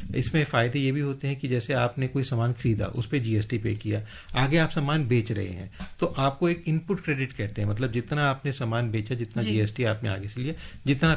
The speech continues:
Speaker 1: पीछे आपने यूज किया, वो सारा आपको benefit मिल जाता है। तो एक तरीके से आपको कोई भी जीएसटी का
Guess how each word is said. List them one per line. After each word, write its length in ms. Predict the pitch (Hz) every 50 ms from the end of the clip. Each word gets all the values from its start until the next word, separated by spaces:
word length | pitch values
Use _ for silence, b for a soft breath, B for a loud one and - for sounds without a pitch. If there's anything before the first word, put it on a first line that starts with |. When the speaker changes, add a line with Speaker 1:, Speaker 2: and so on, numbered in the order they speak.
| -
Speaker 1:
पीछे 240 | - - - - 147
आपने 260 | 120 110 104 120 113
यूज 180 | 104 107 110 -
किया, 160 | - - 196
वो 80 | 190 180
सारा 300 | - - 151 160 185 190
आपको 280 | 180 160 156 - 165
benefit 420 | 131 123 113 113 107 107 131 - 101
मिल 160 | 101 92 92
जाता 280 | 95 92 - - 107 101
है। 80 | 104
तो 120 | 107 - 127
एक 140 | 120 -
तरीके 260 | - 135 127 123 139 135
से 200 | 151 147 143 143
आपको 400 | 127 123 120 - - 147 147 147 B B B B B
कोई 180 | - 143 147 156
भी 140 | 147 170 151
जीएसटी 460 | 117 117 123 123 120 107 - 139 127
का 220 | - 135 147 160